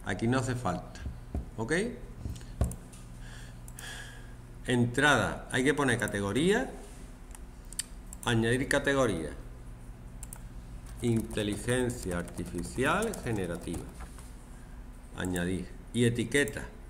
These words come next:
pues yo pondría generativa, I A generativa, inteligencia artificial, inteligencia artificial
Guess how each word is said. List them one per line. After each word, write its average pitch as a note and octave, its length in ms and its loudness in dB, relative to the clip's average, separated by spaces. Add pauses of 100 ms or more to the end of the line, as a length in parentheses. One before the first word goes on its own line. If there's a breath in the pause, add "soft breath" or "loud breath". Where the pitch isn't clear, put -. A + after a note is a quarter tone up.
pues F2 100 -4
yo F#2 100 0
pondría F#2+ 500 2 (760)
generativa, A2+ 1200 4 (140)
I C3 160 8
A A#2+ 120 6
generativa, A2 1300 2 (1160)
inteligencia B2+ 1080 6
artificial, B2+ 1200 4 (200)
inteligencia A2 1000 0
artificial F#2 960 -2